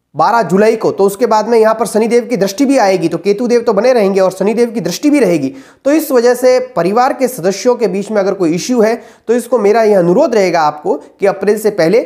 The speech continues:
उसको निपटाने की कोशिश जरूर करें। अब हम बात करते हैं नौकरी के क्षेत्र में और व्यापार के क्षेत्र में कैसे रिजल्ट मिलेंगे। तो व्यापार के क्षेत्र में सेवंथ हाउस पर अभी शनि और केतु की दृष्टि बनी हुई है,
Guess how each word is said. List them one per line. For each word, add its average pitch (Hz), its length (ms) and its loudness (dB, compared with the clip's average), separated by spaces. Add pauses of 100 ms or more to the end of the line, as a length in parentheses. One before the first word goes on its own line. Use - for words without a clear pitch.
(140)
उसको 170 240 -4
निपटाने 170 360 -2
की 165 120 -4
कोशिश 247 480 -6 (200)
जरूर 180 280 2
करें। 123 240 -2 (920)
अब 226 140 0
हम 254 100 0
बात 202 240 0
करते 185 220 -2
हैं 214 200 -2 (300)
नौकरी 226 300 0
के 285 120 -2
क्षेत्र 208 300 -2
में 202 300 -2 (240)
और 170 140 0
व्यापार 170 340 0
के 262 100 -6
क्षेत्र 190 280 -6
में 202 140 -2
कैसे 170 240 -4
रिजल्ट 147 280 -2
मिलेंगे। 127 320 -2 (440)
तो 247 100 2
व्यापार 190 380 0
के 294 140 -4
क्षेत्र 214 400 0
में 196 160 2
सेवंथ 226 400 0
हाउस 190 280 -2
पर 214 100 2
अभी 202 200 0
शनि 226 300 -2
और 226 200 0
केतु 175 240 -2
की 202 100 -8
दृष्टि 165 300 -4
बनी 147 160 0
हुई 143 220 2
है, 117 120 0